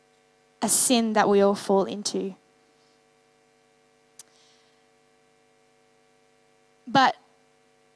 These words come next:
temptation is an opportunity for growth. And that's really important to remember. Don't kick yourself if you feel tempted to do something. Do not go,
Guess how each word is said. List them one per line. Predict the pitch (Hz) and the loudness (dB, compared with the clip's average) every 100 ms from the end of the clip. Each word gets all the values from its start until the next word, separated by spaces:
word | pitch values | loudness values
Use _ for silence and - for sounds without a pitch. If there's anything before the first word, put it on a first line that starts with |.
| _ _ - | _ _ -2
temptation | 285 285 294 285 339 | 0 4 2 4 0
is | - 254 | 2 2
an | 247 240 | 2 -2
opportunity | 220 226 - 220 208 202 | -4 -2 -2 -2 -4 -6
for | 202 - | -6 -8
growth. | 196 180 175 202 - - - - - _ _ _ _ _ _ _ _ - | -4 -2 -4 -6 -16 -20 -20 -20 -20 _ _ _ _ _ _ _ _ -6
And | 220 | -2
that's | 214 - | -2 0
really | 226 220 220 | 2 2 2
important | 208 214 202 208 | -2 -4 -6 -6
to | - | -6
remember. | 208 202 202 190 196 | -6 -6 -6 -6 -4
Don't | 240 247 | -4 -4
kick | - 269 - | -6 -4 0
yourself | 247 - 233 220 - - - - _ _ _ | 0 0 0 0 -2 -12 -16 -18 _ _ _
if | 240 - | -6 -2
you | 233 | -2
feel | 214 240 214 | 0 0 -2
tempted | - 220 214 - 185 - - | -4 -8 -8 -6 -8 -8 -12
to | 214 | -8
do | 196 202 | -4 -4
something. | - 202 196 - 180 180 _ _ _ _ - _ _ _ _ _ _ _ _ _ - | -4 -8 -10 -14 -16 -16 _ _ _ _ -20 _ _ _ _ _ _ _ _ _ -2
Do | 247 | 2
not | 233 208 | 2 2
go, | 247 233 | 4 4